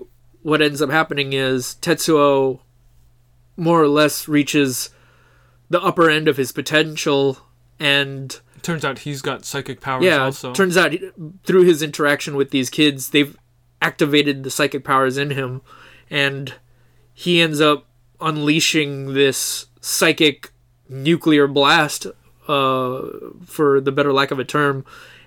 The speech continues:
Speaker 1: and it completely upends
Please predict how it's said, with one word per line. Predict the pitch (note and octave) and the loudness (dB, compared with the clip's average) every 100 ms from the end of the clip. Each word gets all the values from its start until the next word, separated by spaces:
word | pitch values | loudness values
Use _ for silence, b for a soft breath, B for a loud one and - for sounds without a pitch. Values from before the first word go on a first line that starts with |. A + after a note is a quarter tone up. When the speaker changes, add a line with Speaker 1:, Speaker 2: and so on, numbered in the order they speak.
| - | -2
Speaker 1:
and | C#3+ C3+ C3+ C3+ - _ _ _ - | 0 0 -4 -14 -16 _ _ _ -6
it | D3+ | -2
completely | F3 C#3 G3 D#3 E3+ | -2 0 2 2 2
upends | E3+ D#3+ D#3 D#3+ D3 C3+ C3 - | 0 0 2 0 0 -8 -10 -10